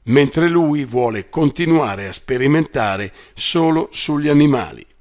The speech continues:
Viene anche a conoscenza di una lettera che Gravitz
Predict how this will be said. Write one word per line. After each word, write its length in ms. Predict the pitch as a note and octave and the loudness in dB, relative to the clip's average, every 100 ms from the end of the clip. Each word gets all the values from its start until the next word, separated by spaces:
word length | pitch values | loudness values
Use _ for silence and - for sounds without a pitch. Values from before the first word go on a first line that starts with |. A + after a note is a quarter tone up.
| _ _ _ _ _ _ _ _ _ | _ _ _ _ _ _ _ _ _
Viene 460 | - B2+ E3+ E3+ E3 | -14 0 2 4 4
anche 300 | E3+ D3 B2 | 2 2 -2
a 100 | G#2 | -6
conoscenza 760 | - D#3+ D#3+ D3 F3+ F3+ E3 C3+ | -2 2 4 4 4 2 2 -2
di 120 | C3+ | 0
una 260 | C#3 C3+ | 2 2
lettera 540 | D#3 D#3+ - D3+ B2 A2 | 2 -2 -4 -6 -6 -6
che 200 | A2+ G2+ | -8 -6
Gravitz 840 | B2 B2+ A2 A#2+ C#3 - F3 F3+ | -2 0 -2 -4 -6 -4 -2 -4